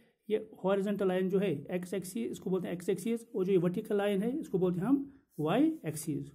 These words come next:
तो पहला point हमें है एक्स का वैल्यू जो है टू है, तो ये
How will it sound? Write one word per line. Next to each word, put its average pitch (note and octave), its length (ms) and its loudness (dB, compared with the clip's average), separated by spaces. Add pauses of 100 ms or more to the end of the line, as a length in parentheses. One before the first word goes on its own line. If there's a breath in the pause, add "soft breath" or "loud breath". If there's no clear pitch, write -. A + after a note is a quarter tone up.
(100)
तो E3 80 -4
पहला G3+ 280 0
point G#3+ 260 -6
हमें G3+ 160 0
है G#3+ 140 -2 (160)
एक्स F3+ 200 -4
का G#3 100 0
वैल्यू G3+ 220 0
जो G3+ 80 4
है G3 100 2
टू F#3+ 220 2
है, G#3 160 2 (540 loud breath)
तो F3 60 4
ये F#3 140 6